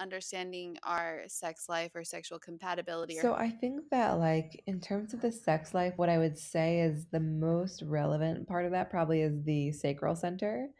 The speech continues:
Speaker 2: And so the people that have it colored in, which are gonna be generators and manifesting generators, might have, like, a more consistent just sense of, like, desire. That's, like, the center of, like, sexuality and fertility and vitality. But for projectors, manifestors, and reflectors, we have it open.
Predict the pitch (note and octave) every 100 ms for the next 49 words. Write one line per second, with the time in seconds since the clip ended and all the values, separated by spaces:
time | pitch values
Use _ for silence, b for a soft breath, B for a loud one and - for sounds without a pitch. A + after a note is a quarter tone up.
0 | B B B B - E3 D#3+ D#3+ E3+ D#3+
1 | D#3 D3 - - _ D#3 D#3 E3 D#3+ D3+
2 | - - _ _ _ _ - - - E3
3 | G3 G3 F3+ F3+ C#3+ - D#3+ D3 D3 D3+
4 | D#3+ D#3 D#3+ D#3 D3+ D3 D3+ D3+ D3+ D3+
5 | D#3 D3 D3 D3 D3+ D3 C#3+ C#3+ C#3+ D3
6 | F3 G3 - B B - E3 F3+ E3 D#3+
7 | D3+ D3 D3 D3+ - C#3+ D3 D3 D3 D3
8 | D3 C#3 C#3 D3+ D3 C#3+ C#3 D3+ G#3 C#4
9 | - b b _ D#3 D#3 D#3 D#3+ D3+ D3
10 | D3 C#3+ C#3+ - C#3+ - C#3 C#3+ C#3 C#3
11 | C#3+ C#3+ C#3+ C#3 C#3 C#3+ C#3 C#3 D3 C#3
12 | C#3 D#3+ F#3+ A3 B B _ D#3 D#3 D#3
13 | D#3+ D#3+ E3 E3 D3+ C#3+ D3+ D3 D#3+ D#3
14 | D3 F#3 G#3 F3+ E3+ F3 D#3 C#3+ C#3 -
15 | F3